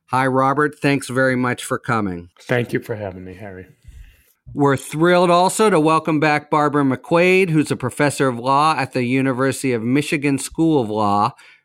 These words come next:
Speaker 1: From two thousand ten to two thousand seventeen, Professor McQuade served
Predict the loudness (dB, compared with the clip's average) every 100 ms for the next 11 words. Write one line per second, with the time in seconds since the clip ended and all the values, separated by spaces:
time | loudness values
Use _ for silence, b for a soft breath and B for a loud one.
0 | _ -6 -2 0 2 2 2 2 -2 -4
1 | -2 0 0 -4 -4 -2 0 0 0 0
2 | -4 -8 -4 -4 -2 -6 -6 -4 -2 -2
3 | -4 -6 -4 -4 -4 -4 -6 -2 0 2
4 | 2 -2 B B B -6 -2 0 0 -2
5 | -8